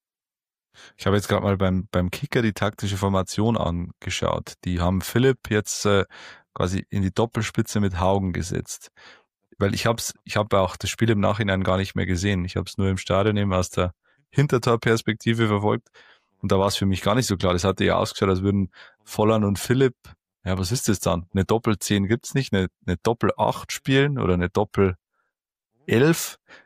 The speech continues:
keine Ahnung. Ähm, und, und Haugen war so dieser Stoßstürmer vorne drin. Und das war natürlich schon, das war interessant zu sehen, weil es halt diese zwei Kreativposten gab, da im offensiven Mittelfeld oder im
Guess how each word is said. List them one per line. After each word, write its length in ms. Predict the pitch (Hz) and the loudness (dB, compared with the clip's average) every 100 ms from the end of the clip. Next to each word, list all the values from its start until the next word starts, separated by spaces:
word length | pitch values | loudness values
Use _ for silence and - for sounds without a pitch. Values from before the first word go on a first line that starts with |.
| _ | _
keine 260 | - 110 107 | -2 2 2
Ahnung. 420 | 98 131 151 156 - | 4 2 2 0 0
Ähm, 380 | 101 101 101 - - - _ | 2 2 -2 -8 -20 -20 _
und, 160 | 113 107 | -4 -2
und 180 | 101 98 | 0 2
Haugen 260 | 101 127 | 2 4
war 140 | 117 113 | 2 2
so 100 | 113 | 2
dieser 220 | 107 107 | 2 0
Stoßstürmer 580 | - 113 123 - 95 90 | 2 0 2 0 2 2
vorne 300 | - 87 85 | 0 -2 -2
drin. 180 | - 87 | -2 0
Und 140 | 85 | 0
das 160 | 95 135 | 2 2
war 80 | |
natürlich 340 | 135 - 117 104 | 2 2 2 2
schon, 180 | 127 131 | 0 0
das 120 | 101 | 0
war 120 | 98 | 0
interessant 500 | 107 98 90 95 123 | 2 0 2 0 0
zu 100 | - | -4
sehen, 320 | 92 104 131 | 0 2 2
weil 140 | 101 98 | 2 2
es 160 | - | 2
halt 280 | 101 98 - - - - _ _ _ | 0 0 -4 -20 -20 -20 _ _ _
diese 220 | 104 95 87 | -2 0 0
zwei 320 | - 92 131 | 0 0 0
Kreativposten 960 | - 92 87 - 101 - 95 90 - 92 | 0 0 0 -2 -8 -2 -2 -2 -4 -2
gab, 380 | 90 87 - - - | -2 -2 -6 -20 -6
da 200 | 87 85 | -2 -2
im 220 | - 87 | -2 -4
offensiven 520 | - 92 92 92 87 95 | -4 -4 -4 -4 -4 -4
Mittelfeld 560 | - 87 - 87 85 | -2 -6 -2 -2 0
oder 200 | 85 85 | 0 0
im 220 | 87 90 | 0 -4